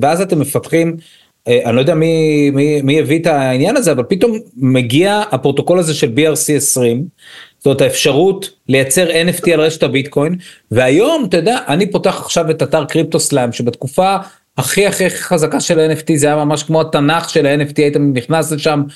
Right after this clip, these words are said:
לראות מה הם ה-N F Ts הכי משמעותיים, והיום שאתה מסתכל,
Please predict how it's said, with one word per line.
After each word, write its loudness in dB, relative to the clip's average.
לראות 2
מה 2
הם 0
ה-N 0
F -4
Ts 0
הכי -2
משמעותיים, 0
והיום 2
שאתה 0
מסתכל, 0